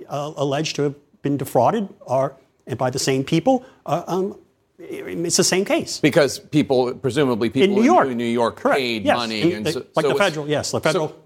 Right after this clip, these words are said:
Speaker 2: anyone
Speaker 1: yeah.
Speaker 2: can, so anyone, any state could do that as long as somebody
Speaker 1: Correct.
Speaker 2: in that state gave
Speaker 1: Right.
Speaker 2: money, they can do it. Um, some of Bannon's, uh, collaborators have, have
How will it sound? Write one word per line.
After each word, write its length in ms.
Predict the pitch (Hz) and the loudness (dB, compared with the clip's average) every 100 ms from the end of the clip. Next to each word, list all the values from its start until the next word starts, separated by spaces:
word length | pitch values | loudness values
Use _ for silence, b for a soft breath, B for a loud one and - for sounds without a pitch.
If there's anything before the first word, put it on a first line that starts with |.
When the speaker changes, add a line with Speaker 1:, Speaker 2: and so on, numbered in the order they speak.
| _ | _
Speaker 2:
anyone 320 | 143 170 135 | -2 0 -2
Speaker 1:
yeah. 40 | 120 | -4
Speaker 2:
can, 140 | 135 | -4
so 140 | 123 151 | 0 2
anyone, 400 | 180 165 113 135 | 2 0 -2 -2
any 160 | 180 | -2
state 260 | 175 - 226 | -2 -2 -2
could 120 | 113 | -2
do 80 | 117 | 0
that 160 | 113 | 0
as 100 | 110 | 0
long 160 | 113 117 | -2 -2
as 100 | 110 | -2
somebody 300 | - - 139 | 0 2 0
Speaker 1:
Correct. 20 | |
Speaker 2:
in 40 | 127 | -2
that 160 | 120 | -4
state 380 | - 131 117 113 | -2 -2 -2 -2
gave 260 | 127 123 107 | 0 0 0
Speaker 1:
Right. 60 | |
Speaker 2:
money, 480 | 117 123 107 101 98 _ _ _ _ | 0 0 0 -8 -10 _ _ _ _
they 80 | 113 | -6
can 160 | 110 113 | -4 0
do 160 | 117 | 2
it. 100 | 110 | 2
Um, 220 | 113 123 - b b - | 2 -2 -4 b b -4
some 260 | - 185 196 | -2 -2 -4
of 140 | 131 | -2
Bannon's, 460 | 135 143 139 123 - _ | 0 0 -2 -4 -6 _
uh, 320 | 127 117 113 | 2 2 2
collaborators 840 | 104 - 160 233 139 107 104 104 - | -2 -2 0 0 -2 -4 -4 -6 -4
have, 240 | 113 101 | -4 -4
have 180 | 123 104 | -6 -6